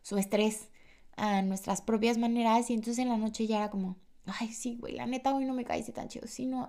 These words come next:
tú a mí tampoco". "Pero estamos bien, sí, estamos bien. ¿Quieres cenar juntos?". "Sí, órale, ¿qué hacemos?". "Ah, perfecto". Y entonces ya nos volvimos a encontentar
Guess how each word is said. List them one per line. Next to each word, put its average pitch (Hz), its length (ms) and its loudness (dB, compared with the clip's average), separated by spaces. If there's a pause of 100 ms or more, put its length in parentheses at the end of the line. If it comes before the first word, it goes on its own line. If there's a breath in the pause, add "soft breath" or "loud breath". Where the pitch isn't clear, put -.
tú - 80 -4
a 247 60 -2
mí 269 100 -2
tampoco". 226 400 -6 (540 soft breath)
"Pero 240 100 -6
estamos 294 280 2
bien, 277 200 0
sí, 269 140 -2
estamos 262 320 -4
bien. 233 180 -10 (120)
¿Quieres 302 200 -2
cenar 214 240 -2
juntos?". 247 340 -6
"Sí, 277 180 0
órale, 214 240 2
¿qué 254 120 -2
hacemos?". 240 360 -4
"Ah, 262 180 -2
perfecto". 220 380 -4 (460 soft breath)
Y - 60 -2
entonces 285 360 0
ya 277 300 4
nos 233 140 -4
volvimos 262 340 2
a 269 40 0
encontentar 202 680 0